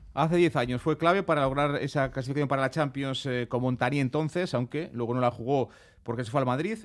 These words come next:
no la jugó cuando era Arrasate el técnico del conjunto blanco, un equipo blanco que pagó entonces treinta y dos millones de euros por el centrocampista de Mutriku. Despedida emotiva hoy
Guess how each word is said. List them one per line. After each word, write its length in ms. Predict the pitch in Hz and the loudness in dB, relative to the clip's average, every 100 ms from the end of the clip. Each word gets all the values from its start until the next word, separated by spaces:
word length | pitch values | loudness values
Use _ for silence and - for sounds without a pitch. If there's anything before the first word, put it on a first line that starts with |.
| - | -12
no 160 | 110 120 | -6 -2
la 80 | 113 | -2
jugó 240 | 127 123 | -2 -4
cuando 240 | 117 117 | -2 -2
era 180 | 117 117 | 0 0
Arrasate 460 | 113 120 123 156 131 | 2 0 0 -2 -2
el 80 | 120 | -4
técnico 300 | 139 135 123 | -4 -2 -4
del 80 | |
conjunto 400 | 110 135 127 127 | -4 -4 -4 -4
blanco, 460 | 127 170 160 196 202 - - - | 0 0 2 0 -2 -6 -20 -16
un 100 | - | -6
equipo 240 | 117 120 117 | -4 -2 0
blanco 220 | 123 123 | -2 -2
que 80 | 120 | -2
pagó 160 | 120 | -2
entonces 260 | 123 127 127 | -2 -4 -4
treinta 240 | 131 123 | -6 -4
y 20 | 127 | -4
dos 100 | 131 | -2
millones 160 | 127 | -2
de 40 | 120 | -2
euros 220 | 127 123 | -4 -6
por 180 | 131 127 | -4 -2
el 180 | 131 | -4
centrocampista 640 | 123 120 113 113 113 110 110 | -4 -6 -6 -4 -6 -6 -6
de 80 | |
Mutriku. 420 | 101 92 92 98 - | -6 -8 -10 -8 -8
Despedida 560 | 120 131 - 147 160 104 | -6 -4 -4 -4 -2 -2
emotiva 520 | 117 113 110 180 147 | -2 -4 -4 0 2
hoy 260 | 151 165 | 2 0